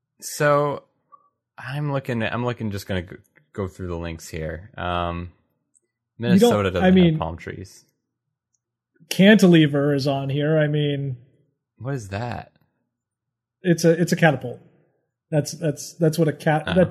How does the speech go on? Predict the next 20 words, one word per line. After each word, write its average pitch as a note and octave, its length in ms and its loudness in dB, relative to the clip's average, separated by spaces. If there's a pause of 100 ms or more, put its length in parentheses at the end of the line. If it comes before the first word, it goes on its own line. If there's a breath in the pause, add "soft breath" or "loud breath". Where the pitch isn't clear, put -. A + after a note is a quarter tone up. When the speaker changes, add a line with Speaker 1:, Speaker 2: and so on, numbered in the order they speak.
(140)
Speaker 2:
that, G3 80 -4
I G3+ 120 4
mean, F3+ 300 6 (260 loud breath)
a F#3 80 -2
cantilever F#3 560 6
is. D#3+ 160 4
They're G#3+ 100 6
talking G3+ 380 4
about D#3 240 2
cantilevered D#3 580 2
grandstands, D#3 600 2
which C#3 160 -4
is C#3+ 120 -2
not G3+ 220 4
a F#3+ 60 4
catapult, C#3 500 -2
but D3 180 -8
would D#3 180 4
be D#3 120 4
amazing. C3+ 760 2